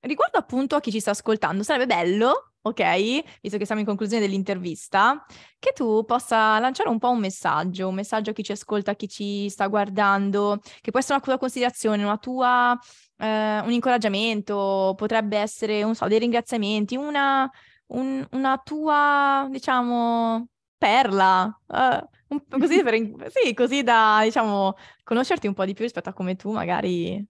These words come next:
Speaker 1: senti anche, no?
Speaker 2: Sì, allora dico che fare ordine è un mondo tutto da scoprire,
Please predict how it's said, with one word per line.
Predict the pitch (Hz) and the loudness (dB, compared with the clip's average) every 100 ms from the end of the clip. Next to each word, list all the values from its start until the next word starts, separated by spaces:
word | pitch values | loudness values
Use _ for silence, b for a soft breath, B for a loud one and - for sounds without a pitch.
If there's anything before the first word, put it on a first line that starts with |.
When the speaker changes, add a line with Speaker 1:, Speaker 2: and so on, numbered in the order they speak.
| _ | _
Speaker 1:
senti | - 202 196 - | -10 -8 -8 -6
anche, | - - 202 | -6 -8 -10
no? | - 247 254 _ _ _ _ _ _ _ _ _ _ _ - | -8 -8 -12 _ _ _ _ _ _ _ _ _ _ _ -8
Speaker 2:
Sì, | 202 | -6
allora | 185 190 208 | -2 -4 -4
dico | 233 202 | -6 -6
che | - 185 185 185 | -8 -6 -6 -8
fare | 190 - 202 208 | -6 -2 -2 -2
ordine | 202 220 226 233 254 | -4 -6 -8 -10 -6
è | 240 | -4
un | 190 180 | -4 -6
mondo | 185 196 196 202 208 208 | -6 -6 -6 -8 -8 -10
tutto | 202 208 | -10 -6
da | 190 | -4
scoprire, | 180 190 165 175 165 165 175 185 | -4 -6 -8 -10 -8 -8 -8 -12